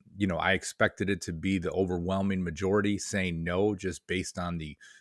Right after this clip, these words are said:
you do not invest a first round pick in a running back, kind of that, that unwritten rule that is, that is certainly out there. Um, the first response I got was from <laughs> Jeremy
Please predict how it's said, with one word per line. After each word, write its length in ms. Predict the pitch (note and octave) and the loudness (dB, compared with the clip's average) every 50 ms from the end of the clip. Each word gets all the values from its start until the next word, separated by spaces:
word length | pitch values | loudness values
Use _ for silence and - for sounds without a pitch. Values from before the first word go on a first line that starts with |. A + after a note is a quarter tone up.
| _ _ | _ _
you 120 | - F#2 F2+ | -8 -6 -4
do 120 | E2+ F2 | -4 -4
not 420 | D#2+ E2+ E2 F2 F2+ F#2 F#2 - _ _ _ _ _ _ _ _ _ _ _ | -4 -2 -2 -2 0 -2 -2 -4 _ _ _ _ _ _ _ _ _ _ _
invest 520 | - G2 F2+ D#2+ - F#2 F#2 F2+ - - - | -6 -6 -6 -2 0 0 0 0 -2 -6 -10
a 40 | |
first 400 | - - - G2+ F#2+ - - - | -10 -6 -4 -4 -4 -4 -4 -6
round 260 | G2 F#2 F2 E2+ D#2+ - | -4 -4 -4 -4 -4 -2
pick 280 | - G2 F#2 - - _ _ _ - - _ _ _ _ _ _ _ _ _ _ - _ - - - _ | 0 0 0 0 -4 _ _ _ -20 -20 _ _ _ _ _ _ _ _ _ _ -20 _ -20 -20 0 _
in 140 | A2+ A#2 A2 | 8 8 8
a 60 | G2+ | 8
running 380 | F#2 F2+ G2 G2 G2+ G2 G2 F#2+ | 8 6 6 4 6 4 2 2
back, 340 | G2 F#2+ F#2+ F#2 F2 - | 2 2 2 0 -2 -4
kind 200 | - - F2 E2+ | -4 -2 -2 0
of 100 | D#2+ D2+ | 0 0
that, 260 | D#2 E2 E2 E2+ - - - - - - - - - _ _ _ | 0 2 0 0 -2 -6 -14 -20 -20 -20 -20 -20 -20 _ _ _
that 160 | - F2+ F2 - | 0 0 0 2
unwritten 540 | F2+ F#2+ F#2+ F#2 F2+ G2 - F#2+ F2+ F2 D#2+ | 2 2 4 4 4 4 4 2 -2 -2 0
rule 280 | E2 F#2 F#2+ G2 F#2+ F#2 | 2 2 4 4 4 4
that 180 | F2+ F2 E2+ | 2 0 0
is, 300 | E2+ E2 D#2+ - - - - F#2+ | 0 -2 -2 -4 -8 -8 -6 -4
that 140 | F#2+ E2+ | -2 -2
is 120 | E2+ - - | -2 -2 -4
certainly 540 | - - A2 F2+ D2 F2 F2+ F2 E2+ E2 E2+ | -2 0 0 0 0 -2 -4 -4 -2 0 0
out 240 | F2 F2+ F#2 - | 0 0 0 0
there. 300 | - F#2+ F#2 F2+ F2 F2 - _ - - - _ _ _ _ - | 0 0 0 0 -2 -4 -10 _ -20 -20 -20 _ _ _ _ -2
Um, 240 | - G2 F2 F2 C#2+ - | -2 -2 -2 -2 -4 -6
the 80 | - - | -6 -6
first 360 | - - A#2 A2+ - - - | 4 6 6 6 6 2 -2
response 480 | G#2+ F2+ - - A2 G#2+ A2 G#2 - | -2 -4 0 0 2 2 2 2 2
I 100 | G#2 G2 | 2 2
got 300 | F#2+ G2 G2+ G2+ G2+ F#2+ | 2 4 4 4 4 2
was 140 | G2 F2 - | 0 -2 -4
from 180 | - - - - | -4 -4 -6 -4
<laughs> 40 | - | -2
Jeremy 520 | - - - - A#2+ G2 - - A2 F2 | -2 -2 0 0 0 0 0 -2 -4 -4